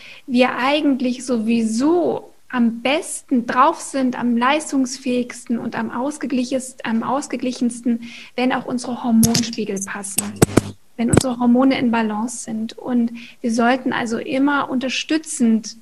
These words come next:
unterwegs sein, mit dem Körper ihn supporten und nicht gegen ihn. Und das ist sehr wichtig. Also es nützt dir nichts, keine Periode zu haben, keinen Zyklus zu haben, weil du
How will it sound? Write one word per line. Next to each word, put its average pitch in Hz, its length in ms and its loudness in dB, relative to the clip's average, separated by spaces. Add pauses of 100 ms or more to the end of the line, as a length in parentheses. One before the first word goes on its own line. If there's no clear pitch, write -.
(280)
unterwegs 220 680 0
sein, 240 360 0 (440)
mit 302 180 -4
dem 269 220 2
Körper 247 680 -4
ihn 226 140 -2
supporten 233 800 -4
und 226 220 -2
nicht 240 280 -6
gegen 262 380 0
ihn. 208 480 -6 (460)
Und 233 100 2
das 233 160 0
ist 247 160 -6
sehr 247 240 4
wichtig. 226 600 -2
Also 247 500 -2 (400)
es 240 160 -2
nützt 302 480 6
dir 254 120 6
nichts, - 640 0
keine 294 600 2 (120)
Periode 254 720 2
zu 294 260 -2
haben, 254 300 4
keinen 262 380 2
Zyklus 294 500 -2
zu 233 180 -2
haben, 240 480 2 (560)
weil 240 460 4
du 294 420 0